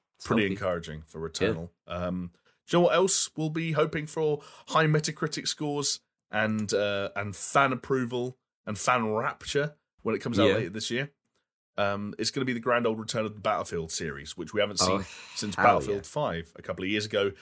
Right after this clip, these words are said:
Speaker 2: E A have confirmed it's happening. It's coming out this year.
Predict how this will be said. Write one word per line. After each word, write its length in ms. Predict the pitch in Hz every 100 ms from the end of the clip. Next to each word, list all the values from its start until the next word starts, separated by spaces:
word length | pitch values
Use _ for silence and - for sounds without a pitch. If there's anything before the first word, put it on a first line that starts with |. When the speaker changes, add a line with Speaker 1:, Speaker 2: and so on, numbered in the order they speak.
| - _ 147
Speaker 2:
E 120 | 143
A 100 | 123
have 160 | 110
confirmed 480 | - 110 - 117 107 -
it's 140 | 104
happening. 440 | - 156 147 131 127
It's 80 |
coming 220 | - 110 95
out 100 | -
this 220 | 92 -
year. 300 | 131 131